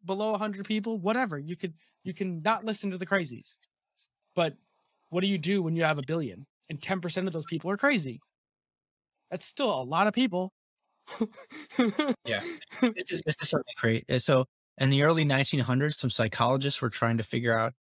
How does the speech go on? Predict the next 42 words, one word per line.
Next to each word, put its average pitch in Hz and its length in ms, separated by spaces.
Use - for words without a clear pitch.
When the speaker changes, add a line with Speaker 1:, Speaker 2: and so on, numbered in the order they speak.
Speaker 2:
how 143 200
to 147 100
help 135 340
kids 127 580
who 120 160
were, 113 500
um, 107 380
kind 131 140
of 110 80
violent 127 500
and 117 340
had 113 220
psycho-, 117 600
psychotic 117 560
tendencies, 131 560
like 120 160
antisocial 117 540
tendencies. 143 600
Um, 127 180
and 127 120
they 120 60
thought 180 280
that, 139 140
"Okay, 151 240
we 117 120
can 123 200
pull 185 200
them 196 160
out 160 180
of 156 80
their 143 140
environment 123 680
because 120 220
it's 107 120
their 113 140
environment 127 540
that's - 160
doing 117 240
this 113 120
to 113 120
them," 101 340
right? 104 200